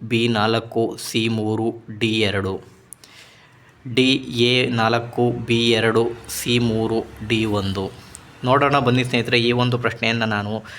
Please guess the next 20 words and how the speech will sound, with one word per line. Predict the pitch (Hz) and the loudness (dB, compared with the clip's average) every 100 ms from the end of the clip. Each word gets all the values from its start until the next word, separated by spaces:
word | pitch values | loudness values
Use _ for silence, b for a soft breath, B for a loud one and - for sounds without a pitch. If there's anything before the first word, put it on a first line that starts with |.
| B B | B B
ಹತ್ತನೇ | 127 123 131 127 | -2 2 2 2
ತರಗತಿಯ | 123 110 104 110 110 | 0 0 0 0 2
ರಾಸಾಯನಿಕ | 104 104 107 123 123 123 | 4 4 4 2 2 -2
ಕ್ರಿಯೆಗಳು | 123 - 120 120 117 | -4 0 2 2 0
ಮತ್ತು | 113 117 120 | 0 -4 -4
ಸಮೀಕರಣಗಳು | - 110 123 123 117 110 110 117 | -2 0 0 0 0 0 0 0
ಎಂಬ | 107 110 | 0 -2
ಪಾಠದಿಂದ | 107 107 101 117 | 0 0 0 0
ಆಯ್ಕೆ | 107 107 120 | 0 0 -2
ಮಾಡಿಕೊಂಡಿದ್ದೇನೆ. | 107 104 - 98 95 104 101 113 B B B B - | -2 -2 -4 -4 -4 -4 -6 -6 B B B B -2
ಇಲ್ಲಿ | 139 | 2
ಉತ್ಕರ್ಷಣ | 120 - - 127 - 123 | 2 0 -2 -2 0 -2
ಕ್ರಿಯೆ | 123 120 117 117 | 0 2 4 2
ಅಂತಂದರೆ | 117 104 98 110 113 | 0 -2 0 2 2
ರಾಸಾಯನಿಕ | 104 104 123 123 123 | 2 2 2 0 0
ಕ್ರಿಯೆಯಲ್ಲಿ | 120 113 113 110 104 110 110 | -2 0 0 2 2 2 2
ಆಕ್ಸಿಜನನ್ನು | 101 - 117 117 113 113 110 | 0 -4 -2 0 0 0 0
ಪಡೆದುಕೊಳ್ಳುವುದು | 107 104 110 104 98 104 107 | 0 0 0 2 0 0 0
ಮತ್ತು | 107 107 110 | 0 0 2
ಹೈಡ್ರೋಜನನ್ನು | 107 117 110 107 104 104 120 | 4 4 2 0 -2 -4 -4